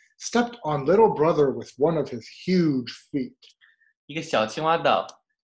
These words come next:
Speaker 2: 一个大怪兽把弟弟踩在他巨大的脚下了。
Speaker 1: Big, was he? said the old frog, puffing herself up.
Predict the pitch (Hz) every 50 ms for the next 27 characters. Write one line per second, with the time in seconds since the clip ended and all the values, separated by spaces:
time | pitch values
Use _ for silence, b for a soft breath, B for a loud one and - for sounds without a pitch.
0 | _ - 135 135 147 147 147 208 196 165 156 123 127 135 120 117 117 - 151 127
1 | 113 101 107 107 - 156 147 - 120 117 110 - - 113 107 110 110 - 139 127
2 | - - - 175 170 139 131 127 131 - - 117 92 92 - - 127 104 87 -
3 | - - _ _ _ _ _ - 92 - _ _ _ - 185 247 277 254 165 135
4 | 117 - 135 143 170 180 175 196 214 226 226 226 - - - 147 135 127 131 131
5 | 120 123 127 120 - - - 131 127 135 147 190 - _ _ _ _ b b b
6 | _ _ _ - - 185 - 208 180 - 160 147 - 165 151 147 - - 135 120
7 | 110 - _